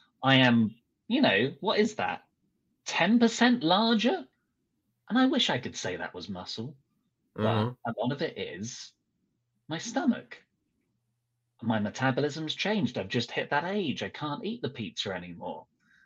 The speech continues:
Speaker 2: Mm-hmm.
Speaker 1: Uh, that's why I'm trying to use Noom. And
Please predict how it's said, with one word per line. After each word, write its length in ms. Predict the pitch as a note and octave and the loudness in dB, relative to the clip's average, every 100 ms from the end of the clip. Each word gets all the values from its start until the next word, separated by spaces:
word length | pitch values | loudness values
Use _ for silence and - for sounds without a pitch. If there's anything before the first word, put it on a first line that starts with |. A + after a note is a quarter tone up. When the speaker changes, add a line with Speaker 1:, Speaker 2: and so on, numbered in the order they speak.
| G#2+ | -2
Speaker 2:
Mm-hmm. 160 | A2 | 0
Speaker 1:
Uh, 260 | A2 G#2 G2 - _ _ _ | 2 0 -2 -6 _ _ _
that's 180 | - - | -16 -6
why 160 | G#2+ G2+ | -2 0
I'm 180 | G#2 G2+ | -2 -4
trying 160 | - A2+ | -4 0
to 60 | A2+ | 2
use 240 | C#3 C3+ | 0 0
Noom. 420 | D#3+ G3+ E3+ - - _ _ _ - | 0 2 0 -2 -16 _ _ _ 2
And 400 | A#2+ B2 B2 B2+ | 4 6 6 4